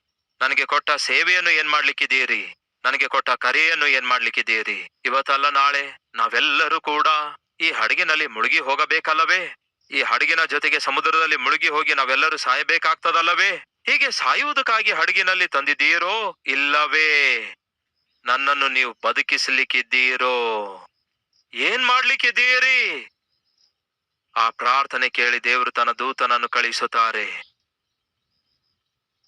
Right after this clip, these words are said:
ಆ ದೂತನು ಬಂದು ಹೇಳಿರುವುದೇನೆಂದರೆ, "ನಿನಗಾಗಲಿ, ನಿನ್ನೊಂದಿಗೆ ಪ್ರಯಾಣ ಮಾಡುವಂಥವರಿಗಾಗಲಿ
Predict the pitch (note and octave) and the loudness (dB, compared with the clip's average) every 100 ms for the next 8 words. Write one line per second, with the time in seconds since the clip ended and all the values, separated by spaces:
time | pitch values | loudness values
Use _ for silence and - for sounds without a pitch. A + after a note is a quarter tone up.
0 | _ _ A#2 A#2 B2 C#3+ D3 C#3+ C3 B2+ | _ _ 0 0 0 -2 0 0 0 0
1 | B2+ A#2 A2 A#2 C3 C#3 C3+ C#3 B2+ A#2+ | 0 -2 -4 0 0 2 0 0 0 0
2 | A#2 A2+ A2+ G#2+ F#2+ - - _ _ _ | 0 0 0 0 -2 -10 -16 _ _ _
3 | _ A2+ A#2 C3+ D3 C#3 D3 C#3+ D3 C#3+ | _ -6 -2 0 0 2 0 0 0 2
4 | D3 D#3 E3 D#3 - _ _ A#2+ C3+ D3 | 2 0 -2 -6 -18 _ _ -6 -4 0
5 | D#3+ F3 D#3+ D3 C#3+ C3 C3+ C#3 C3+ C3 | 0 0 0 0 0 2 2 2 2 2
6 | C3 B2+ B2+ B2+ B2+ A#2+ A#2+ B2 A#2 A#2+ | 2 2 0 -2 -2 0 0 0 0 2
7 | A2+ A2+ A2+ A2 G#2+ G2+ F#2 | 2 2 0 0 -2 -4 -12